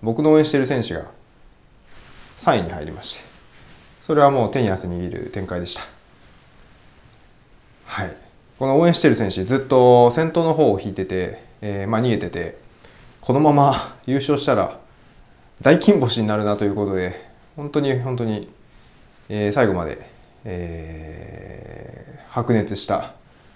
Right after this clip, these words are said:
レースを見ることができました。えーっと、パーツの方の話に行きます。えー、まあ、あの、一目でわかると思いますが、変わったのは、このサドル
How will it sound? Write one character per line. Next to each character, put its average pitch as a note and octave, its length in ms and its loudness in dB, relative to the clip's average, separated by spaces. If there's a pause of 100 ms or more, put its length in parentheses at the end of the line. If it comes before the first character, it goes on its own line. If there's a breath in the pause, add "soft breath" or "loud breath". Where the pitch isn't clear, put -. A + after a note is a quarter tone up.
(640 soft breath)
レ G#2 120 0
ー - 20 -4
ス - 160 -8
を E2 120 -10 (300 loud breath)
見 G2+ 60 -4
る F2+ 80 -6
こ - 80 -8
と F2 80 -6
が E2+ 40 -4
で - 80 -12
き - 80 -14
ま - 120 -14
し - 100 -8
た。 - 60 -12 (2250 loud breath)
え C#3+ 840 6
ー - 20 -
っ - 20 -6
と、 A#2+ 80 -2
パ C3+ 140 6
ー B2+ 40 6
ツ - 100 -2
の A#2 60 2
方 A#2 120 2
の E2+ 80 -4
話 E2+ 340 -4
に D#2+ 140 -8
行 - 40 -16
き - 140 -10
ま F#2 160 -6
す。 - 420 -8 (440 loud breath)
え B2+ 760 4
ー、 - 20 -4
ま D3 380 2
あ、 B2+ 40 -6
あ - 20 -4
の、 A2+ 160 0
一 D3+ 160 -2
目 B2+ 80 0
で G#2 80 0
わ F#2+ 100 0
か A#2+ 80 4
る G2+ 80 4
と - 80 -6
思 F2+ 80 -4
い E2 60 -8
ま F2 80 -8
す - 120 -16
が、 F2+ 120 -10 (260)
変 A#2+ 100 2
わ A#2 60 -2
っ - 20 -10
た A#2 100 0
の F2+ 120 -4
は、 - 140 -6 (480 loud breath)
こ G#2+ 80 2
の G2+ 160 -2 (1080)
サ G2+ 200 -4
ド F2 80 -6
ル - 120 -12